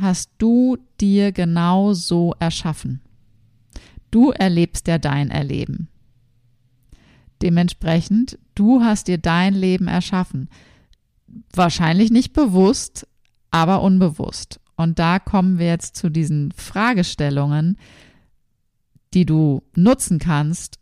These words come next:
um dem Ding eine Wendung zu geben, weil das Warum bringt dich tatsächlich nicht wirklich weiter. Diese Frage, das, die, die Frage des Warums hast du dir wahrscheinlich schon so oft gestellt und landest dadurch auch fast wie automatisch immer wieder bei dieser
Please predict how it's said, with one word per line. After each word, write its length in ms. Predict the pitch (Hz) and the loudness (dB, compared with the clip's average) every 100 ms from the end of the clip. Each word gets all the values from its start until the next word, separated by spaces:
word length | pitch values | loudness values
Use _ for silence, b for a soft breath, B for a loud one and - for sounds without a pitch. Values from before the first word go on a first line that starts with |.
| - | -2
um 400 | 170 165 160 156 | 0 2 0 0
dem 220 | 156 156 | 0 0
Ding 200 | 160 147 | 0 0
eine 220 | 143 147 | 0 0
Wendung 380 | 180 214 170 151 | 4 4 4 0
zu 160 | - 143 | -6 -6
geben, 440 | 139 139 151 147 | -4 -4 -4 -4
weil 300 | 156 156 156 | -2 0 -2
das 240 | 160 - | -2 -2
Warum 600 | 165 165 175 196 190 175 - | -2 0 2 4 2 -2 -6
bringt 400 | 165 180 180 170 | -2 0 0 0
dich 320 | 170 - - _ _ - | -4 -4 -12 _ _ -4
tatsächlich 800 | 165 - 151 156 143 151 - | -4 0 -2 0 -2 -4 -4
nicht 340 | 156 147 - - | -2 -2 -2 -4
wirklich 380 | 143 - 135 131 | -4 -4 -8 -6
weiter. 400 | 123 - - - - - | -6 -6 -10 -12 -12 -4
Diese 240 | 165 151 | -2 -2
Frage, 340 | - 143 143 143 | -4 -2 -2 -4
das, 220 | 143 - - | -6 -10 -10
die, 300 | - 151 147 | -8 -8 -8
die 80 | - | -6
Frage 260 | 156 175 | 0 0
des 160 | 156 - | 0 0
Warums 380 | 139 165 214 160 | 0 2 2 0
hast 160 | 147 | -4
du 20 | |
dir 80 | 143 | -4
wahrscheinlich 380 | 190 156 151 156 | -4 -2 -2 -2
schon 140 | 151 | -2
so 120 | 180 - | 0 0
oft 200 | 170 - | -2 -6
gestellt 420 | - 151 151 - | -6 -4 -2 -4
und 160 | 147 - B B B B B | -6 -10 B B B B B
landest 400 | 165 165 180 170 | -2 2 2 0
dadurch 460 | 156 139 156 170 - - - - _ _ _ - - | 0 0 2 0 -2 -18 -20 -20 _ _ _ -12 -4
auch 160 | 151 | -4
fast 320 | - 156 151 147 | 0 -2 -2 -4
wie 140 | 139 | -2
automatisch 520 | 151 170 160 151 165 | 0 0 0 0 -2
immer 280 | 151 147 143 | -4 -2 -2
wieder 200 | 151 143 | 0 0
bei 160 | 143 135 | -2 -4
dieser 380 | 131 139 135 | -4 -4 -6